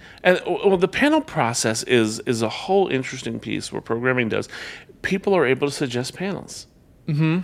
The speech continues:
Speaker 1: Throughout there, there's a time period in the, in the beginning part of the year. They suggest the panels. They go through and they look through, you know, how much interest there is, how much they cross over, combine them. They then put them out,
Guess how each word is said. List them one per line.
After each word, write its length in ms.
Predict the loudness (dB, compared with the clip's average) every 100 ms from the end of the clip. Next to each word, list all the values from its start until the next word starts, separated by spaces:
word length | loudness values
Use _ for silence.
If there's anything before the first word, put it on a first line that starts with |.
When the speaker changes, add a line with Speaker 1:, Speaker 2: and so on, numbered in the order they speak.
| -6
Speaker 1:
Throughout 760 | -16 4 6 6 6 4 0 2
there, 220 | 4 4
there's 240 | 4 2 2
a 60 |
time 240 | 0 -2 -2
period 420 | 0 2 2 2
in 220 | 0 2
the, 80 | 2
in 120 | 0 -2
the 60 |
beginning 280 | 0 -2 -2
part 140 | -2
of 60 | -2
the 40 |
year. 140 | -2 -4 -8 -20 -2
They 120 | 0
suggest 460 | 2 0 2 2 2
the 60 |
panels. 460 | 0 2 4 2 2
They 120 | 0
go 200 | 2 0
through 420 | -2 -2 0 0
and 140 | -2 -2
they 60 |
look 200 | -4 -6
through, 300 | -8 -8 -6 -8 -18 -18 -4
you 60 |
know, 160 | -2 -2
how 260 | -2 -2 0
much 240 | 0 -2
interest 380 | -6 -6 -6 -6
there 140 | -2 0
is, 220 | -2 -4
how 160 | -6
much 260 | -4 -4 -6
they 100 | -10
cross 320 | -4 -2 -2
over, 160 | -6 -6
combine 340 | -6 -2 0
them. 100 | -2 -6 -16 -20 0
They 120 | 2
then 200 | 2 0
put 240 | -4 -8 -2
them 140 | 0
out, 360 | 2 2 0